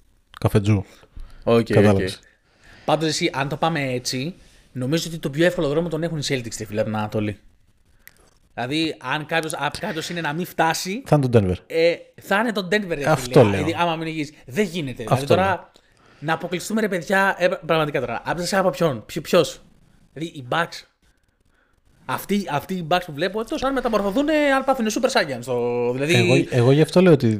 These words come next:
Speaker 1: δ-, α, θα πάμε τελικούς και δεν βλέπω το, δεν θα έχουμε απέναντι μας τον Denver. Όχι ότι αγωνιστικά δεν
Speaker 2: Εντάξει,
Speaker 1: είναι
Speaker 2: όχι.
Speaker 1: η καλύτερη ομάδα. Προφανώς και είναι.
Speaker 2: Εντάξει, οκ.
Speaker 1: Αλλά
Speaker 2: Ναι.
Speaker 1: θεωρώ ότι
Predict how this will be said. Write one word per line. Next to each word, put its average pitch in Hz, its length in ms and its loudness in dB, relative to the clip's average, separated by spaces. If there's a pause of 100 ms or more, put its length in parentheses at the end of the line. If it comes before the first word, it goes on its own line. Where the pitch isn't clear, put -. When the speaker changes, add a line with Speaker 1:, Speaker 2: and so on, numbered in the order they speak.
(140)
Speaker 1:
δ-, 113 420 -2
α, 117 120 4
θα 113 160 4
πάμε 113 220 4
τελικούς 110 300 2
και 117 80 2
δεν 110 100 4
βλέπω 110 320 2
το, 107 140 0
δεν 107 220 2
θα 110 100 0
έχουμε 107 200 0
απέναντι 107 320 0
μας 101 120 -2
τον 107 100 -2 (180)
Denver. 98 80 0 (1120)
Όχι 131 200 2
ότι 175 140 6
αγωνιστικά 117 360 4
δεν 117 100 6
Speaker 2:
Εντάξει, 110 220 2
Speaker 1:
είναι 101 100 0
Speaker 2:
όχι. 104 80 0
Speaker 1:
η 101 40 -2
καλύτερη 104 300 0
ομάδα. 101 320 -2 (300)
Προφανώς 147 340 0
και - 80 -10
είναι. 92 160 -8 (640)
Speaker 2:
Εντάξει, - 280 -4
οκ. 117 140 -4 (220)
Speaker 1:
Αλλά 214 160 4
Speaker 2:
Ναι. 165 60 8
Speaker 1:
θεωρώ 160 260 6
ότι 214 180 0